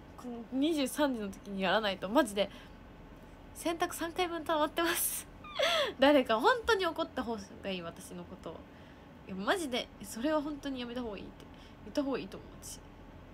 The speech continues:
それ、違う、時間がなくて。時間なくて。ガチ。ガチね。本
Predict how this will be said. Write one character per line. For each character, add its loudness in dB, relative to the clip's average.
そ -2
れ、 6
違 0
う、 0
時 -2
間 -2
が 2
な 0
く -10
て。 -10
時 -8
間 6
な 2
く -8
て。 2
ガ 4
チ。 -12
ガ 6
チ -4
ね。 -4
本 2